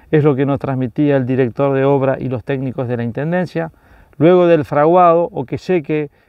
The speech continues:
el hormigón de la alcantarilla, continuaremos con la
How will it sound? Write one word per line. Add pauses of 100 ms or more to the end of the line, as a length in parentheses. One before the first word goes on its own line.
(140)
el
hormigón
de
la
alcantarilla, (480)
continuaremos
con (880)
la